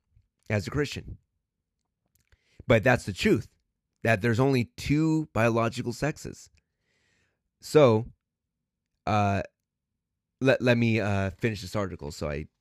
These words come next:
you know, don't wanna get off track here. <laughs> So, quote, "Prior to those comments, Tallarico attacked the bill by citing the emotional impact of the issue, asking Hefner,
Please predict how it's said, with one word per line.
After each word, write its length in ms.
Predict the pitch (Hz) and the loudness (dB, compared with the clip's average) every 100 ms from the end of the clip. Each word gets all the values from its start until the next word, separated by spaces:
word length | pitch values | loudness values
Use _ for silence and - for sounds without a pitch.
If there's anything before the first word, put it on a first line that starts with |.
| - | -16
you 120 | 64 | -14
know, 100 | - - _ - | -14 -16 _ -16
don't 120 | 65 | -14
wanna 120 | 64 | -12
get 160 | 57 - - | -14 -14 -14
off 120 | - | -12
track 200 | - - | -12 -12
here. 140 | - - | -12 -12
<laughs> 400 | - - - _ _ - _ - - _ _ _ - | -12 -16 -20 _ _ -20 _ -20 -20 _ _ _ 0
So, 220 | 113 98 | 2 4
quote, 260 | 110 107 - - | 2 0 2 8
"Prior 180 | 175 185 | 8 8
to 100 | 190 | 6
those 160 | 160 | 2
comments, 600 | - 117 113 117 - - - | 2 2 2 -2 -6 -12 2
Tallarico 560 | 143 139 135 135 131 | 4 6 4 4 4
attacked 380 | 117 - 131 - | 4 2 0 0
the 80 | 123 | 0
bill 180 | 120 113 | 2 2
by 140 | 110 | 0
citing 380 | - 117 117 113 | 0 0 0 0
the 80 | 107 | -2
emotional 400 | 113 117 117 107 | -2 -4 -4 -4
impact 260 | 104 107 | -2 -2
of 80 | 98 | -2
the 100 | 95 | -2
issue, 400 | 117 - 123 120 - | -4 -2 -2 -2 -2
asking 340 | 104 - 104 | -6 -6 -4
Hefner, 420 | 104 - 107 107 | -2 -2 -4 -4